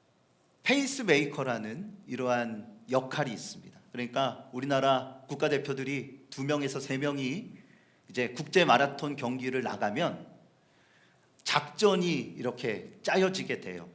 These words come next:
그래서 여러분 이봉주 선주, 선수 아시죠? 마라톤 이봉주 선수.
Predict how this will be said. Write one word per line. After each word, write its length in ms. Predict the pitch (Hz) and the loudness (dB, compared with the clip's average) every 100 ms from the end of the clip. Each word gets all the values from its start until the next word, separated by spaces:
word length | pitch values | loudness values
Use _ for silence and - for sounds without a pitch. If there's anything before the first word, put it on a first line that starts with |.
| - _ _ _ _ | -20 _ _ _ _
그래서 560 | 131 127 160 123 - - | -2 2 2 2 -2 -4
여러분 300 | 131 139 131 | -2 0 -2
이봉주 540 | 151 180 208 208 202 | -2 0 2 2 0
선주, 360 | 156 170 151 - | -2 -4 -6 -12
선수 360 | - 196 190 170 | -4 -4 -2 -2
아시죠? 480 | 104 - - 90 - _ | -2 -4 -10 -16 -18 _
마라톤 520 | 98 113 - 110 101 | -4 -4 -6 -8 -8
이봉주 420 | 123 123 123 117 107 | -8 -6 -6 -6 -8
선수. 500 | 101 98 160 254 | -10 -6 -6 -8